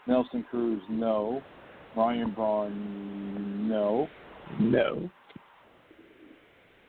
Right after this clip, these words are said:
Speaker 1: Robinson Cano, no.
Speaker 2: Eh.
Speaker 1: Nah, but there's steroids in his past.
Speaker 2: Yeah, but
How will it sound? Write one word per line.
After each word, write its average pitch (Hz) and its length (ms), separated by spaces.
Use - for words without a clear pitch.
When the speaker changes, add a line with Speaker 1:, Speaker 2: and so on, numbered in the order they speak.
Speaker 1:
Robinson 127 600
Cano, 123 420
no. 107 960
Speaker 2:
Eh. 240 1160
Speaker 1:
Nah, 117 340
but 107 260
there's 123 140
steroids 95 400
in 92 120
his 87 100
past. 90 280
Speaker 2:
Yeah, 247 540
but 156 540